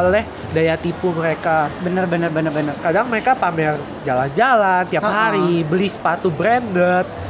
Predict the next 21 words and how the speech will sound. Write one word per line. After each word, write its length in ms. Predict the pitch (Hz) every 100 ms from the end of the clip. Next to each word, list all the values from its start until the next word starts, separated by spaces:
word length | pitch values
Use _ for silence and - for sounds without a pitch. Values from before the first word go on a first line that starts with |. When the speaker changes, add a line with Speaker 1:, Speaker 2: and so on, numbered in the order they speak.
| -
Speaker 2:
Bener, 240 | 170 170 170
bener, 240 | 160 160
Speaker 1:
Terus 160 | 156 202
Speaker 2:
barang-barang 360 | 170 170 165
branded, 420 | 165 170 170 175 170
ya, 160 | 170
itu 100 | 165 165 -
Speaker 1:
jalan. 240 | 165 165
Speaker 2:
jam 140 | 165 160
tangan 240 | 156 156
mahal, 360 | 202 233 220 190 147
apa 160 | 185 269
ya, 120 | 240
Speaker 1:
Ha-ha. 540 | 233 226 202 202 196 196 196 - -
Makan 480 | 175 180 - 185 185
dan 120 | 170
lain-lain, 320 | 156 156 175 196
semua 260 | 208 214
itu 180 | 220 240
yang 160 | 277 226
bikin 260 | 185 196